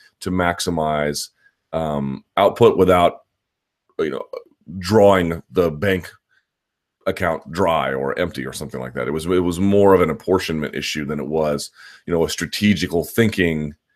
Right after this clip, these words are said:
or I should say strategic thinking about how do we, how do we, how do we go in a different direction? Because nine times out of ten, if a guy loses, like Aldo lost the first time, did he lose based on cardio? I'm sure he was somewhat drained based on the weight cut, but that is no more unusual than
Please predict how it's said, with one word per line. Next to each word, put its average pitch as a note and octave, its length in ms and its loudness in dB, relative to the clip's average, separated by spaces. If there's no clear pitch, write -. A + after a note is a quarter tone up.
or E2+ 180 4
I D#2+ 40 -8
should - 200 -8
say E2+ 140 0
strategic - 420 -2
thinking G2 440 0
about D#2 480 0
how F#2+ 100 2
do F#2+ 80 4
we, F2 380 -2
how F#2+ 80 -2
do F#2+ 80 2
we, F2 200 -2
how G2 80 -4
do G2+ 60 2
we G2 100 4
go F#2 80 2
in F2+ 60 0
a D#2+ 40 -4
different E2+ 220 -6
direction? E2+ 340 0
Because D#2+ 360 -6
nine A2+ 280 4
times A#2 200 4
out G2+ 80 6
of F#2 80 0
ten, A2+ 240 2
if F#2+ 80 0
a F#2+ 60 -4
guy G2 200 6
loses, F#2+ 480 0
like F#2 160 0
Aldo C3 240 4
lost A2 320 4
the F#2+ 60 -8
first - 280 -4
time, D2+ 160 -8
did D#2+ 120 -14
he F2 60 -8
lose G#2+ 260 -4
based G#2 240 -4
on G2 120 -4
cardio? A2 440 -2
I'm F2+ 120 0
sure G#2 280 -4
he G#2 80 -4
was F#2+ 280 -6
somewhat G#2+ 360 2
drained G2+ 340 0
based G2 240 2
on F#2+ 80 -2
the F2+ 60 -2
weight F#2 180 -2
cut, G#2+ 200 -4
but E2+ 80 -12
that F#2 120 2
is F2 120 -6
no F#2+ 100 -2
more F2+ 160 -2
unusual F2+ 600 -2
than D#2+ 260 -4